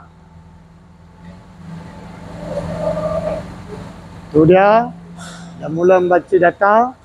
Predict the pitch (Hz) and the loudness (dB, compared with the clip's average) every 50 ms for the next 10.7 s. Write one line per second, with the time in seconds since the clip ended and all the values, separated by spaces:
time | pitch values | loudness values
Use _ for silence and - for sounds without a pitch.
0 | - _ _ _ _ _ _ _ _ _ _ _ _ _ _ _ _ _ _ _ | -20 _ _ _ _ _ _ _ _ _ _ _ _ _ _ _ _ _ _ _
1 | - - - - - - - - - - - - - - - - - - - - | -8 -8 -6 -6 -6 -6 -6 -8 -10 -12 -14 -14 -16 -16 -16 -18 -20 -20 -20 -20
2 | - - - - - - - - - - - - - - - - - - - - | -20 -20 -20 -20 -20 -4 -2 0 0 0 -2 -4 -6 -8 -10 -12 -14 -16 -18 -4
3 | - 175 208 226 247 240 208 - - 226 240 247 247 208 233 196 - 233 196 - | 0 2 4 4 4 4 4 4 4 4 4 4 4 2 2 2 2 0 2 2
4 | 262 240 226 220 220 214 208 214 196 - 240 226 214 190 208 214 226 262 262 - | 4 4 6 6 4 4 4 2 2 2 0 2 2 4 4 6 4 4 2 0
5 | - - - - 185 208 214 220 214 180 - 208 226 220 247 269 285 294 294 - | -8 -12 -6 -2 2 4 4 4 4 2 2 2 4 6 6 6 6 4 2 -2
6 | - - - - - - - - - - 143 151 165 170 170 165 160 170 220 220 | -10 -16 -18 -18 -20 -20 -20 -20 -8 -2 2 4 4 6 4 4 4 4 2 2
7 | 208 190 202 202 202 196 175 139 123 120 - - - - 214 214 180 - - - | 4 2 2 4 4 4 2 2 -2 -6 -10 -14 -2 2 4 4 4 2 0 -8
8 | - - - - - - - - - - - 294 294 - 294 294 147 147 175 208 | -14 -14 -12 -10 -8 -6 -6 -4 -4 -2 -2 -2 0 0 0 0 2 4 4 4
9 | 220 - - 240 240 233 233 233 190 196 208 226 226 220 170 214 226 226 226 208 | 4 4 4 4 4 4 2 0 2 2 4 4 4 4 2 2 2 2 4 4
10 | 214 214 202 202 208 240 269 277 208 220 208 202 190 170 | 4 4 6 6 6 4 4 2 0 0 2 2 2 2